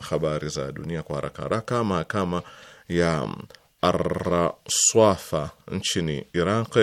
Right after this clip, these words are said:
inayofuatilia kesi ya mauaji ya makamanda wa mukawama, Luteni Jenerali Qasim Suleimani na Abu Mahdi al Muhandis,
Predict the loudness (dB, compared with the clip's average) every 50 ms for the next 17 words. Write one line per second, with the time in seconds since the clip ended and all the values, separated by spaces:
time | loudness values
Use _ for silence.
0 | 4 2 -2 -20 -20 -20 -20 -20 _ _ _ _ -2 2 4 4 4 4 4 4
1 | 2 2 2 2 4 4 4 4 4 2 2 2 2 4 2 -2 -2 0 0 0
2 | 0 0 0 0 2 2 4 4 4 2 2 0 -2 -2 -2 -2 -2 -2 0 2
3 | 2 2 2 2 -2 -2 -4 -4 -6 -6 -6 -4 -4 -4 -4 -2 -2 -2 0 2
4 | 2 2 2 2 2 0 0 0 2 2 2 2 2 0 -4 -8 _ -20 _ _
5 | _ -4 -2 -2 -2 0 0 0 2 2 0 -2 -6 -8 -6 -8 -6 -4 -2 -2
6 | -2 0 0 0 0 0 0 0 0 0 -2 -2 -2 -2 -4 -4 -6 -4 -2 -4
7 | -4 -4 -4 -4 -4 -2 -2 -2 -2 -2 -2 -2 -2 -4 -4 -4 -4 -6 -4 -4
8 | -4 -6 -6 -6 -8 -6 -4 -4 -2 -2 -2 -2 -4 -4 -8 -10